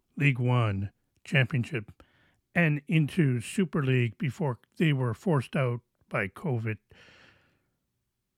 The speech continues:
So we have Rugby Star fans here in Toronto, as the Wolfpack built a strong following of over ten thousand fans here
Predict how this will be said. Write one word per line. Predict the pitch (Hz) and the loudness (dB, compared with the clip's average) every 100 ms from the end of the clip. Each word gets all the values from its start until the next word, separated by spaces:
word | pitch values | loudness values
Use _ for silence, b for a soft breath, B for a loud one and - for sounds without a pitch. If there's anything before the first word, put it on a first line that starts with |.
| _ _ _ - | _ _ _ 2
So | 196 | 4
we | 175 202 | 6 6
have | 180 185 139 107 98 - 82 B _ | 6 4 -2 -4 -8 -14 -16 B _
Rugby | 180 143 127 | -4 -4 -6
Star | - - 123 | -4 0 0
fans | 117 - 127 113 107 107 - | 0 -2 -2 -2 -2 -6 -4
here | 151 | -4
in | 147 139 117 | -2 -4 -6
Toronto, | - 139 117 113 - b b b b b b b b - | -6 -4 -2 -2 -8 b b b b b b b b -4
as | 143 | 0
the | 147 | 2
Wolfpack | 185 160 - 131 107 - _ _ - _ | 2 0 -2 -2 -4 -8 _ _ -20 _
built | 311 120 - - _ _ | -2 -2 -8 -20 _ _
a | 143 | -10
strong | - - 170 143 131 120 | -8 0 2 4 2 0
following | - 156 143 123 117 | 0 0 2 0 -2
of | 113 120 | -2 -4
over | 131 127 | -4 -4
ten | - 180 160 | -2 -2 0
thousand | 165 151 135 131 | 0 0 -2 -6
fans | - 156 135 - | -2 -2 -2 -4
here | 214 180 107 | -4 -4 -6